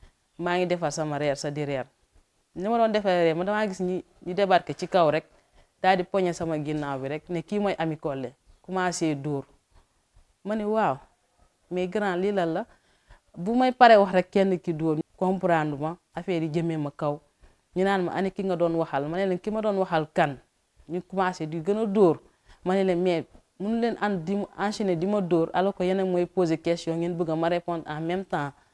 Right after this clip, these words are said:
Ki ngeen di dóor tamit, da ngeen may, da ngeen koy may battement." Noonu lañ ma ne, "Ani say bagage, ani fi ngay fanaan?" Te kër jàmbur la, ma wàcc ne leen, "Fii laay fanaan." Ñu jàpp kër gi, jaxase bagage famille bi, doo comprendre.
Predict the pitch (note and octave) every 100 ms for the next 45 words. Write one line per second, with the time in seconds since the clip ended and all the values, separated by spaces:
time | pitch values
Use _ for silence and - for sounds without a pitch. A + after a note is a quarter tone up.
0 | - _ _ A#3 A#3+ A#3 F#3+ F#3 F#3 F3+
1 | D#3 D#3+ F#3+ F#3+ F3 D#3 F#3 G3 G3 F#3
2 | E3 D3 D#3 D#3 D3 C3+ C3+ _ _ -
3 | _ _ _ _ _ F3+ F#3+ G3 F#3 F#3+
4 | F#3 E3 D#3 F#3 F3+ F3 D3+ D3+ D3+ D#3
5 | F#3 F3+ F#3 E3 E3+ - D#3 C#3+ D#3 -
6 | _ _ _ E3+ - _ B3+ A3+ G#3 F#3
7 | F3 C#3+ C3+ - F3 G3 F#3 E3 - D#3+
8 | E3+ E3+ - G#3+ G#3 F#3+ - E3 D3+ D#3+
9 | D#3+ F#3 F3+ _ - F3 D3+ E3 - -
10 | _ _ _ - D#3 F#3 G3 - F3 E3
11 | D3+ D#3 F3+ F3 E3+ D#3 - _ - F#3
12 | F3 D3+ D3+ F3 F3 F#3 F3+ E3+ D#3 C3+